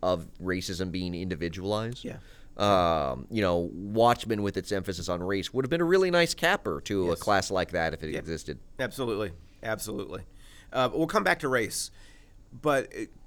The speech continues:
Speaker 2: continuing to talk about characters, what do you think
Speaker 1: Mm-hmm.
Speaker 2: about Veidt's storyline?
Speaker 1: I really liked Veidt. Um,
Speaker 2: It was weird.
Speaker 1: It was
Speaker 2: It
Speaker 1: weird.
Speaker 2: took a while to figure out
Speaker 1: Yes.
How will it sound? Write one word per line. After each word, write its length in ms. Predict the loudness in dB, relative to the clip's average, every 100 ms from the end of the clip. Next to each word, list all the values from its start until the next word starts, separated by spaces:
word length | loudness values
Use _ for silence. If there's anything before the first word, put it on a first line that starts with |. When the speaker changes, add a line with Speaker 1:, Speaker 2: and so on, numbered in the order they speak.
| -6
Speaker 2:
continuing 340 | -2 0 0
to 80 | 0
talk 160 | -2 0
about 240 | -2 -4
characters, 640 | -2 2 2 0 -6 -6
what 120 | -4 -2
do 40 |
you 80 | -2
think 100 | -2
Speaker 1:
Mm-hmm. 200 | -2 -4
Speaker 2:
about 200 | -4 -4
Veidt's 340 | -4 -8 -10 -12
storyline? 680 | -10 -6 -6 -6 -8 -10 -4 4
Speaker 1:
I 200 | 6 8
really 500 | 6 2 2 2 2
liked 400 | 2 2 0 -4
Veidt. 240 | -4 -2
Um, 840 | 4 6 8 8 6 4 -2 -8 -12 -16 -4
Speaker 2:
It 160 | -2 0
was 240 | 0 -2
weird. 680 | -6 -4 -2 -2 -4 0 6
Speaker 1:
It 140 | 8
was 180 | 10 8
Speaker 2:
It 140 | 4
Speaker 1:
weird. 180 | 2 2
Speaker 2:
took 80 | 2
a 40 | 0
while 480 | -2 0 0 0
to 80 | -4
figure 380 | -6 -8 -6 -4
out 300 | -2 -4 -2
Speaker 1:
Yes. 460 | 4 4 4 -4